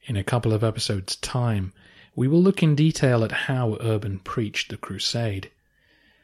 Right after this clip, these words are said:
This was no spur-of-the-moment decision. It was a carefully planned recruitment campaign that turned out to be even more successful than was intended. On our next episode, though,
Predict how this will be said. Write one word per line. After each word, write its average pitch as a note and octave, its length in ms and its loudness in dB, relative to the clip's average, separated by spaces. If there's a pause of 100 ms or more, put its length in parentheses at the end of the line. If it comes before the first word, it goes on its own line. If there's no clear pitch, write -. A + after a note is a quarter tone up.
(180)
This E3+ 180 2
was G#3 160 4
no D#3+ 300 6
spur-of-the-moment A#2+ 920 4
decision. A#2+ 500 0 (320)
It D3 80 -2
was C#3 120 -2
a C3+ 40 0
carefully D3+ 680 2
planned B2 480 2
recruitment A#2+ 640 0
campaign G#2 600 -4 (400)
that C#3 200 -2
turned D#3 320 4
out D3 360 4
to - 80 -8
be A#2+ 260 -2
even B2 300 2
more C#3+ 260 6
successful - 800 0 (280)
than B2+ 160 0
was B2 160 0
intended. C3 680 0 (2250)
On C#3 160 8
our F#3 160 10
next E3+ 300 4
episode, B2 520 0
though, - 240 -12